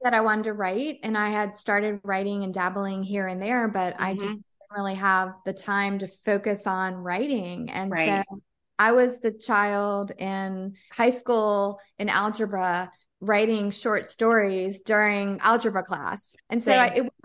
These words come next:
Speaker 1: something that I always wanted to do, but
Speaker 2: Yeah.
Speaker 1: I was highly encouraged to be able to support myself and find a career
Speaker 2: Right.
Speaker 1: that I would be able to pay the bills. And I was good at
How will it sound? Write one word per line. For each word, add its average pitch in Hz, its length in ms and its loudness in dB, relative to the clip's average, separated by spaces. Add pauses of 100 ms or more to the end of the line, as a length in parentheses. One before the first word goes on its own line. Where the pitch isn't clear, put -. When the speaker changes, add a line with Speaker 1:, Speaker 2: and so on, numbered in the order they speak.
Speaker 1:
something 254 300 2
that 226 80 -2
I 202 100 -2
always 208 340 -2
wanted 196 240 -2
to 190 80 -6
do, 277 320 -2
but 208 380 -2
Speaker 2:
Yeah. 175 300 6
Speaker 1:
I - 420 -10
was - 240 -8 (160)
highly 247 420 0
encouraged 214 680 0
to 202 440 -2 (220)
be 220 100 2
able 214 160 2
to 214 60 -2
support 214 400 -4
myself 202 640 -2
and 196 200 -6
find 196 200 0
a 208 60 -4
career 208 300 -4
Speaker 2:
Right. 165 240 4
Speaker 1:
that 190 60 -14 (260)
I 196 40 -2
would 202 120 -2
be 202 80 2
able 202 120 -2
to 202 60 -8
pay 202 240 -2
the 208 120 -2
bills. 196 540 0
And 233 320 0
I 226 100 6
was 294 180 2
good 359 260 -2
at 330 220 0